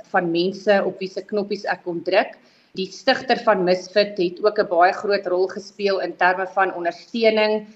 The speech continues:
in terme van opleiding, in terme van die gereedskap wat jy nodig het. So ek het alles tot my beskikking gehad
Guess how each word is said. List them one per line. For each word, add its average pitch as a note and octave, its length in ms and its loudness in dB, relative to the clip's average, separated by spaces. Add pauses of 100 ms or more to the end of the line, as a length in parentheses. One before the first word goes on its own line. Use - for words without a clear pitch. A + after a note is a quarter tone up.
(200)
in E3+ 120 -4
terme F3+ 300 2
van F3+ 340 0
opleiding, G3 1000 4 (360)
in F3+ 140 -2
terme G3+ 320 4
van F#3+ 260 2
die F3 160 -2
gereedskap G3 720 0
wat F#3 160 -4
jy F3 80 -2
nodig F#3 480 2
het. A#3 260 -2
So G3 180 -4
ek G3 320 2
het A3+ 200 -6
alles D4 220 2
tot B3 180 -6
my G#3+ 100 0
beskikking G#3+ 540 -2
gehad D#3+ 640 2